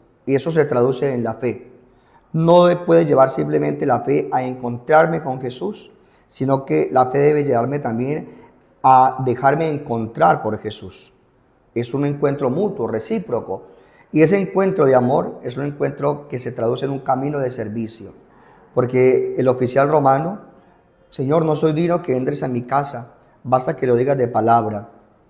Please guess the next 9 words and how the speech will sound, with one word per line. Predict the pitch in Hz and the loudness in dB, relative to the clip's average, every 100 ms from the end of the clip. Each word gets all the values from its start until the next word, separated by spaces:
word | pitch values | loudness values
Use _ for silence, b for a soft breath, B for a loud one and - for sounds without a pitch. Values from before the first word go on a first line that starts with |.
| _ _ _ _ b b b | _ _ _ _ b b b
Y | - | -2
la | 123 | 0
suegra | 123 135 160 | 2 4 6
de | 139 | 4
Pedro, | - 139 151 147 | 2 2 2 0
cuando | 127 120 113 | -2 0 -2
sintió | - 120 110 - 175 | -4 -6 -6 -2 2
la | 180 139 | 4 2
curación, | - 120 113 143 160 170 165 | 0 -2 -2 0 -2 -2 -10